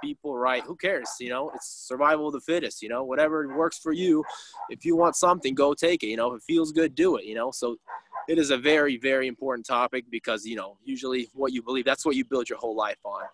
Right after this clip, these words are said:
So really don't just, you know, what happens usually is people are re-, really critical with, you know, against God and, you know, "Oh, I don't believe in God," and that, and, but they're not critical, you know,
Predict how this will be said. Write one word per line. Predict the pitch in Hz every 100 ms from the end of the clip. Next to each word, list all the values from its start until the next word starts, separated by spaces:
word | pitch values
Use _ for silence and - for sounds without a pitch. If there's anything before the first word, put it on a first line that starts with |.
| - - - -
So | - 120 117 107 98
really | 123 175 180 170 156
don't | 143 147
just, | 139 -
you | 131
know, | 123 117 - - - - _ 143 110 107 - 139
what | 147 156
happens | 151 175 160 147
usually | 196 147
is | 135
people | - 170 135
are |
re-, | 139 165 139
really | 180 208 180
critical | - 208 170 165 139
with, | 135 -
you | 131
know, | 117 - _ _ - -
against | 131 135 120 -
God | 139 131 131 127
and, | 117
you | 117
know, | 110
"Oh, |
I | 127 269
don't | 143
believe | 151 143
in | 127
God," | 127 139 135 - - _ _
and | 104 120
that, | 139 127 -
and, | 135
but | 131
they're | 156
not | 151 143 -
critical, | 156 147 139 127 120 -
you | 117
know, | 104